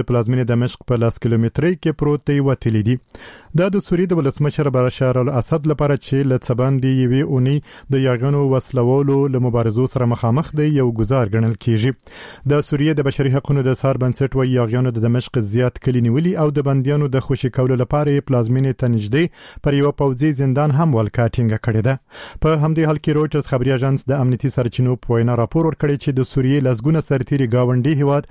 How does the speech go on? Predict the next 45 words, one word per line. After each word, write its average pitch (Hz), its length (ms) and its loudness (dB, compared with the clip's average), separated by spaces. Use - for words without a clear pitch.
عراق 139 360 0
ته 113 120 0
اوښتي 113 380 0
دي. 127 80 0
د 123 100 0
دوی 135 180 2
په - 140 -6
وینا 131 240 0
دغه 127 200 0
پوځیان 123 380 0
د 160 40 0
القیام 147 460 0
سرحدي 131 420 0
دروازې 123 380 0
له 117 120 2
لارې 165 220 2
له 156 140 2
عراقي 156 360 0
ځواکونو 156 440 0
سره 147 200 0
په 131 140 0
همغږۍ 131 400 0
عراق 135 220 0
ته 113 100 -2
اوښتي 107 380 -2
دي. 110 60 2
بلخوا 143 260 -2
د 147 80 0
ایران 156 200 0
د 151 100 0
بهرنیو 139 400 0
چارو 139 260 2
وزیر 120 300 0
عباس 127 300 0
عراقچي 117 320 0
د 170 180 -2
سوریې 160 280 2
د - 100 0
دولت 143 280 0
او 143 140 2
د - 100 2
اپوزیسیون 135 480 0
د 127 140 0
ډلو 139 180 0
ترمنځ 127 360 0